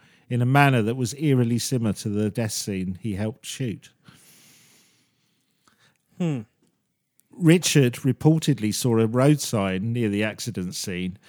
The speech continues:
Speaker 1: showing the distance to a Dutch town that he was travelling to. It was called Omen, O M M E N, and the sign said sixty-six point six kilometres.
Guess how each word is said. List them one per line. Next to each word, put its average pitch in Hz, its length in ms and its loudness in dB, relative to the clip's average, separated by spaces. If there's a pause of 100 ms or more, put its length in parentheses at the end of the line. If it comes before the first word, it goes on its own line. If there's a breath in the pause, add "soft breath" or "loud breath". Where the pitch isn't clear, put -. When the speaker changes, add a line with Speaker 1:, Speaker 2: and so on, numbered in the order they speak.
(140 soft breath)
Speaker 1:
showing 120 380 2
the 120 100 0
distance 123 600 -2
to 117 160 -4
a 110 40 -2
Dutch 147 420 -4
town 92 360 -4
that 98 140 -4
he 113 100 -6
was 104 160 -8
travelling 107 540 -2
to. 85 300 -12 (580 soft breath)
It 123 100 -6
was 120 180 -4
called 131 460 2 (300)
Omen, 131 640 4 (520)
O 113 300 0
M 113 300 -6
M 113 320 -6
E 107 280 -8
N, 101 420 -6 (600)
and 113 180 -2
the 110 60 0
sign 127 380 2
said 110 500 -2
sixty-six - 720 -8
point 110 300 -6
six - 320 -10
kilometres. 120 800 -10